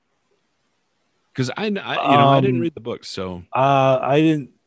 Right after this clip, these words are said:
Speaker 2: I didn't, I don't remember hearing, seeing him in the books.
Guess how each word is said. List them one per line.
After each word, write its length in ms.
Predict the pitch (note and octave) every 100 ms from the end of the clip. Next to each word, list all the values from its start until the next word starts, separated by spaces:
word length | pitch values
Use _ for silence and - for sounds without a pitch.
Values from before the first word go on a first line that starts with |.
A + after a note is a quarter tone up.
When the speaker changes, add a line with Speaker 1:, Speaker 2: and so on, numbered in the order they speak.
| -
Speaker 2:
I 140 | C3
didn't, 260 | C#3+ D3 B2+
I 80 | C#3
don't 120 | C#3+
remember 480 | C3 C#3 C3+ B2+ A#2
hearing, 520 | G2 B2 B2+ B2 A2+
seeing 340 | - - B2+ B2+
him 160 | C#3
in 80 | C3+
the 80 | C3+
books. 420 | C3 C#3 - -